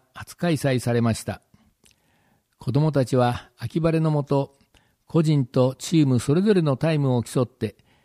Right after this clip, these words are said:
軽快な走りを見せました。最後に表彰式が行われ、優秀な成績を収めた選手に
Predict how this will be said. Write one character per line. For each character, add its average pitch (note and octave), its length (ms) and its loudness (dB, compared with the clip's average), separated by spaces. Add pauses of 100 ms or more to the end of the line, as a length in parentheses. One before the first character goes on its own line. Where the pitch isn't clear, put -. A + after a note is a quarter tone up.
(160)
軽 D#3 180 0
快 F3+ 220 -2
な E3 120 0
走 C3+ 220 0
り F3+ 100 2
を D3 80 2
見 B2+ 120 0
せ B2 100 -2
ま A#2 140 2
し - 100 -10
た。 G2+ 140 -8 (800)
最 E3 280 0
後 C#3 120 2
に C3 260 0 (180)
表 E3 280 0
彰 F3+ 100 4
式 - 240 -4
が B2+ 160 0
行 C3 140 -4
わ A#2+ 240 0
れ、 A#2+ 200 -4 (580)
優 B2 200 2
秀 E3+ 260 2
な D#3+ 200 2
成 D#3+ 140 0
績 D#3 380 -2
を D3+ 80 0
収 D#3 120 -2
め D3+ 100 -2
た C3+ 140 -4
選 C#3+ 220 -2
手 B2 160 -4
に A#2 180 -2